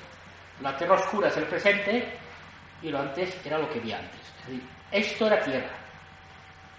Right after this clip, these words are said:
y esto era, el mar estaba mucho más bajo. Después del petardazo de la,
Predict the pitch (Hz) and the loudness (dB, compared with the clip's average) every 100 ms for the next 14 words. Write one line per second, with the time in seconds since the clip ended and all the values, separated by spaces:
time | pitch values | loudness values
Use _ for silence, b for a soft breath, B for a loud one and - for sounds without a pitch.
0 | - 143 - 151 143 131 131 170 214 - | -12 -8 -4 -2 -4 -4 4 6 6 2
1 | - 165 190 - 147 147 131 123 - - | -2 2 2 2 -6 -4 -4 -4 -4 -8
2 | - - - - - - 135 123 151 147 | -12 -16 -18 -18 -18 -10 -8 -4 0 4
3 | 147 147 151 143 - 156 143 - - - | 4 4 6 8 10 8 8 0 -6 -10
4 | - - 135 123 123 120 113 | -14 -6 0 4 6 6 4